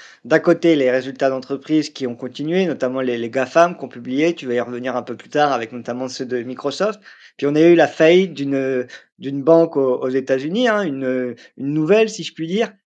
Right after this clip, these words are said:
Euh, cette fois-ci, c'est la First Republic qui, euh, s'effondre. Et donc, euh, la, la semaine a été plutôt, euh, plutôt mouvementée sur les marchés. Mais en, en France, on a eu des, des résultats d'entreprises, on va commencer par, euh, la France,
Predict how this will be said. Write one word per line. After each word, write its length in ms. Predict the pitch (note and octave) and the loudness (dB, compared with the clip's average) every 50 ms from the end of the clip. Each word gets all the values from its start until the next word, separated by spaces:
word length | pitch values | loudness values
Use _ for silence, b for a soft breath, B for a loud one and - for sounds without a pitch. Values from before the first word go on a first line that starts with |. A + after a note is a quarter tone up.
| _ _ | _ _
Euh, 80 | C3 C3 | -4 -2
cette 200 | C3+ C#3+ C#3 - | -2 -2 -4 -2
fois-ci, 260 | C#3 C3+ C3 G3 G3+ | -4 -4 -4 -4 -4
c'est 120 | G3 G3 C#3 | -2 0 0
la 100 | C3 B2+ | 0 0
First 320 | - - E3+ D#3+ - - | 2 0 0 0 -2 -6
Republic 580 | - C#3+ - - C#3 C3+ D3 F3 G3+ G3 - - | -10 -8 -8 -8 -8 -4 -4 -4 -4 -6 -10 -16
qui, 220 | - - E3+ D#3 | -8 -2 0 0
euh, 100 | C#3 B2+ | 0 0
s'effondre. 580 | B2+ - C#3+ - - - D#3 F3+ G3 D3 B2 b b b b b b _ _ | -2 -6 -8 -10 -8 -6 -6 -4 -2 -4 -4 b b b b b b _ _
Et 80 | - A#2+ | -12 -8
donc, 320 | A#2 C#3+ E3 F3 E3+ - | -6 -4 -4 -4 -2 0
euh, 400 | D3 C3 C3 C3 C3 C3 B2+ B2+ | 0 0 2 0 0 0 0 0
la, 240 | B2+ B2+ B2+ A#2+ B2+ | 0 0 -2 -2 -4
la 120 | B2+ A#2+ | -6 -8
semaine 260 | A#2 - - E3+ F3+ E3 | -6 -4 -2 0 0 2
a 80 | C3+ | 0
été 240 | C3 B2+ - C#3 C3+ | 0 0 -2 -6 -8
plutôt, 400 | C3+ - C#3 - - E3+ E3 D#3 | -8 -10 -6 0 4 4 6 4
euh, 100 | C3+ B2 | 4 2
plutôt 240 | B2+ - - - D#3+ | -2 -4 -4 -2 -2
mouvementée 480 | E3 D#3 D3 C#3+ C#3+ D3 C#3+ D3 D#3+ | -2 -2 -4 -4 -4 -4 -2 -2 -2
sur 160 | D#3 - C#3+ C3+ | -2 -2 -2 -4
les 80 | C3 | -2
marchés. 420 | C3 C3+ C3+ - - F#3 G3+ G3+ B B B B B B - | -2 -4 -4 -4 -4 -4 -4 -4 B B B B B B -4
Mais 220 | C3+ D#3+ G3 G#3+ | 0 4 6 6
en, 80 | F#3 D#3+ | 8 6
en 400 | D3 C#3 D3 - - C#3 C#3+ C#3 | 6 4 2 0 0 -2 -2 -2
France, 440 | - - - F3 G3 A3 G#3 F#3+ | -2 2 4 4 6 4 2 -2
on 120 | - D3+ C#3 | -4 -2 0
a 60 | C#3 | 2
eu 100 | D#3+ E3 | 2 4
des, 260 | D3 D3 C#3 C3+ C3 | 4 4 4 4 4
des 120 | B2+ C3 B2 | 2 0 0
résultats 420 | B2+ C#3 C3+ C#3 C3+ C3+ D3 C#3+ | 0 -2 -4 -4 -2 0 0 2
d'entreprises, 480 | C#3 C3+ C3+ - C3+ C3+ F#3+ G#3 - - - | 0 0 -4 -6 -8 -6 -4 -6 -6 -6 -8
on 80 | C3 B2+ | -6 -6
va 80 | B2 | -4
commencer 360 | B2 C#3 B2+ C3+ C3 - D3+ C#3+ | -4 -4 -4 -6 -4 -6 -6 -4
par, 220 | - B2 A2+ A#2 | -2 -2 -2 -2
euh, 120 | A#2+ A#2+ | -2 -2
la 120 | B2 B2 B2 | -2 -2 -4
France, 380 | - - D#3 F#3+ G3+ G3 b | -4 -6 -6 -6 -6 -8 b